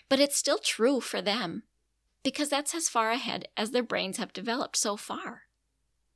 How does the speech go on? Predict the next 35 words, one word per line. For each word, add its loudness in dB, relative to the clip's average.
Let's 0
get -4
back 0
into -6
our -6
story. -2
So 0
when -2
the 0
dad -4
did 0
come -4
back -12
and 4
talk -4
again, -8
'cause -4
of -2
course 0
our 0
first -4
response -4
isn't -10
always -6
what -8
we -2
want -6
our -4
first -6
response -4
to 0
be, 4
and 4
that's 0
okay. -2